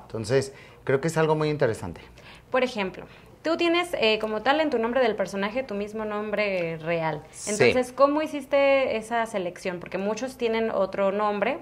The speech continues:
Speaker 2: o muchas tienen otro nombre,
Speaker 1: Claro.
Speaker 2: muy diferente al nombre real. Entonces, ¿por qué decidiste tener tu mismo nombre?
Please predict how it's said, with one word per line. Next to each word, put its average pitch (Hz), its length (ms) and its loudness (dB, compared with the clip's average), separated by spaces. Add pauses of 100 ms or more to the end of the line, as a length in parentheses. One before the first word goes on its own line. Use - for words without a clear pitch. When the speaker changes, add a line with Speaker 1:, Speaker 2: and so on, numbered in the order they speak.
Speaker 2:
o 170 120 4
muchas 170 360 -8
tienen 175 220 -8
otro 175 220 -6
nombre, 175 420 -4
Speaker 1:
Claro. 120 260 -2
Speaker 2:
muy 285 440 4
diferente 220 720 2
al 165 340 0
nombre 165 360 -4
real. 202 380 -2 (240)
Entonces, 208 380 -6
¿por 202 160 -4
qué 208 80 0
decidiste 202 520 -4
tener 180 380 -12
tu 196 100 -12
mismo 180 320 -12
nombre? 156 300 -10